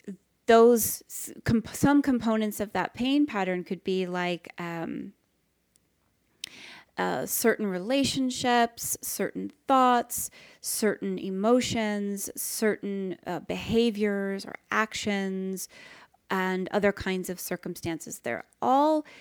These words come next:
different kinds of things that can come into play. I want to encourage you to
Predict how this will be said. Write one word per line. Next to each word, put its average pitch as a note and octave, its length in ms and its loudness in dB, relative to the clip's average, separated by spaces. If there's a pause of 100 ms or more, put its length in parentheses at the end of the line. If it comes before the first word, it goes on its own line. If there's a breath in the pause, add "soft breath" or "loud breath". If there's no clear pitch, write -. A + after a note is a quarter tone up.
(240 loud breath)
different A#3+ 240 -2
kinds G#3 240 -2
of G3 80 -8
things F#3 280 -6
that - 120 -8
can F3+ 180 -10
come F3+ 200 -6
into F3 240 -6
play. - 280 -8 (840 soft breath)
I A#3+ 100 4
want C#4+ 220 2
to C#4 80 -2
encourage G#3+ 540 -2
you B3 200 0
to F#3 520 -2